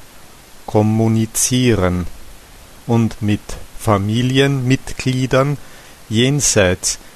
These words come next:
der Ozeane sprechen. Ein weiterer Nachteil ist, dass Kinder mit Fremden,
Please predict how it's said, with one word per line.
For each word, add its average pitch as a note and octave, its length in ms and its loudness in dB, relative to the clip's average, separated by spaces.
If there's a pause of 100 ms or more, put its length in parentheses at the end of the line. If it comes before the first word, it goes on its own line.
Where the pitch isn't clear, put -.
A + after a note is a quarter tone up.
(160)
der G#2 140 2 (120)
Ozeane G#2+ 920 2 (260)
sprechen. G2 720 -2 (1500)
Ein F#2+ 320 -2
weiterer A#2+ 840 2 (460)
Nachteil G2+ 920 2 (140)
ist, - 480 0 (580)
dass - 420 2
Kinder D3 600 2 (400)
mit G#2+ 200 -2
Fremden, G2 880 -2